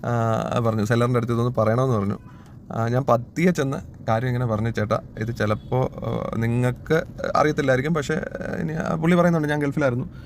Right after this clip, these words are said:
അപ്പോൾ ഞാൻ ഇവിടെ റീസ്റ്റോർ ചെയ്യിച്ചു.' അപ്പോൾ നിങ്ങൾക്കറിയാതെ ചിലപ്പോൾ സംഭവിച്ച കാര്യമായിരിക്കാം" എന്ന് പറഞ്ഞ് ഞാനിങ്ങനെ കാര്യങ്ങൾ പറഞ്ഞപ്പോഴത്തേക്കും പുള്ളിക്കാരൻ്റെ ടോൺ പയ്യെ മാറി തുടങ്ങി. "വേണമെങ്കിൽ എടുത്താൽ മതി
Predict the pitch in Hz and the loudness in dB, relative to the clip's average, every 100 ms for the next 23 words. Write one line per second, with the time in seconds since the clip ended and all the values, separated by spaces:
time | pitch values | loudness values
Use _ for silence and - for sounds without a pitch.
0 | - - 143 143 143 143 131 139 139 113 | -12 -4 0 2 2 4 2 2 0 0
1 | 117 117 131 - 117 120 131 135 131 135 | 0 2 2 0 -2 0 2 2 4 2
2 | 143 131 131 139 127 123 127 147 135 123 | 2 0 0 0 0 0 0 0 2 2
3 | 131 120 123 127 - 131 - - - - | 0 0 0 -2 0 -2 -2 -8 -14 -4
4 | 120 139 131 123 185 - - - 180 175 | 0 2 2 2 -2 -4 -8 2 4 6
5 | 165 147 151 175 156 139 135 139 143 131 | 6 6 6 2 2 0 -2 -2 -2 -2
6 | 117 113 117 131 - 127 143 190 107 104 | -4 -2 -2 -2 0 2 2 2 0 0
7 | 120 101 98 92 90 - - - - - | 2 2 0 -2 -6 -10 -16 -16 -10 0
8 | 135 135 139 143 123 120 110 120 | 2 4 2 0 -2 0 0 -2